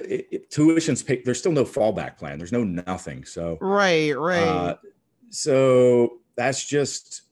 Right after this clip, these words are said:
Speaker 1: and that's all I knew growing up was, like, work, work, work, work, you know, like, I was working when I was young, like, trying to, you know, get money to help out the family. Um, that was just, uh, uh, it's just what I've always done. And so I just, uh,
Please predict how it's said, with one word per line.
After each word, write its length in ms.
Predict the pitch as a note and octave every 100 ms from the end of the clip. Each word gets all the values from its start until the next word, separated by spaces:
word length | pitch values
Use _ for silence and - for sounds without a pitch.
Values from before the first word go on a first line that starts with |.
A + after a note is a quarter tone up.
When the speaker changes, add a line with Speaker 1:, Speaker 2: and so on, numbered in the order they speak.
| _
Speaker 1:
and 120 | B2 D3+
that's 140 | E3
all 140 | G#3
I 80 | F#3
knew 200 | G#2 D3+
growing 260 | D3+ F2+ D#2
up 160 | D2 F2+
was, 140 | F2
like, 280 | G#2 F#2+ -
work, 420 | G2+ A#2 C#3+ - -
work, 340 | B2+ B2+ -
work, 420 | A2 C3+ B2+ - -
work, 400 | C3 - - G2
you 80 |
know, 140 | F#2 G2+
like, 220 | G2 F#2+
I 140 | G2
was 200 | B2 G2+
working 360 | E2+ G#2+ A2 G#2+
when 100 | G#2+
I 120 | G#2+
was 240 | G#2+ F#2+ -
young, 360 | F2+ A2 F2+
like, 240 | E2 E2 -
trying 220 | - F#2+
to, 120 | F2 _ -
you 120 | F2+
know, 100 | E2+
get 240 | D#2 G2
money 240 | F#2+ G2+ G2+
to 60 | E2
help 240 | F2+ -
out 180 | G2 F#2+
the 80 | E2
family. 580 | - F#2 G2+ D2 C2 _ - - - _ -
Um, 280 | D#2+ D#2+
that 140 | D#2 F#2+
was 140 | F#2
just, 300 | F2+ - - _ _ _ F#2
uh, 160 | F2 - _ _ _ _ _ _ -
uh, 320 | D#2+ E2+ F2+
it's 140 | A2
just 220 | - G#2 -
what 100 | G2+
I've 240 | F#2 D#2+ -
always 420 | F2 F#2 E2+ D#2+
done. 280 | F2 G#2 E2+
And 100 | D#2
so 180 | E2+
I 80 | E2
just, 260 | E2 D#2+ -
uh, 260 | D#2+ D#2+